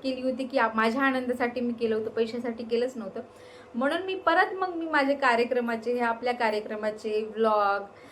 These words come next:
परत रांगोळीला गेले असेल, रांगोळीचे व्हिडिओ, अँकरिंगला गेलेले असेल, अँक-, अँकरिंगचे व्हिडिओ असे टाकत राहिले, शॉर्ट व्हिडिओ, व्लॉग,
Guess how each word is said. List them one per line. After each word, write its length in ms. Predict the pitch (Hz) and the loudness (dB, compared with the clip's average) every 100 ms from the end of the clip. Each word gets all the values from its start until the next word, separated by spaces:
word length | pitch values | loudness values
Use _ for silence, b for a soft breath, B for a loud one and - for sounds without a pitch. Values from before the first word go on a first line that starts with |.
| B - - | B -8 -2
परत 260 | 226 226 | -2 2
रांगोळीला 460 | 240 240 254 254 247 | 2 6 6 6 6
गेले 240 | 233 233 | 4 2
असेल, 240 | 233 254 226 | 2 2 2
रांगोळीचे 520 | 220 226 247 254 247 | 4 8 8 8 4
व्हिडिओ, 300 | 226 220 214 | 4 2 0
अँकरिंगला 580 | 214 233 247 247 240 240 | 0 0 0 0 0 -2
गेलेले 260 | 233 233 | -2 -2
असेल, 320 | 233 - 233 - | -6 -6 -8 -6
अँक-, 280 | 220 240 - | -6 -6 -4
अँकरिंगचे 540 | 233 247 269 269 262 240 | -2 2 4 4 4 2
व्हिडिओ 460 | 226 202 208 214 214 B B B B | 0 0 -2 -2 -4 B B B B
असे 160 | 262 302 | -4 0
टाकत 360 | 381 440 427 349 | 4 4 2 4
राहिले, 320 | 320 247 240 | 4 4 2
शॉर्ट 320 | - 262 269 | 4 4 4
व्हिडिओ, 400 | 233 226 226 214 | 0 0 0 -2
व्लॉग, 460 | 220 233 233 226 | 0 2 2 2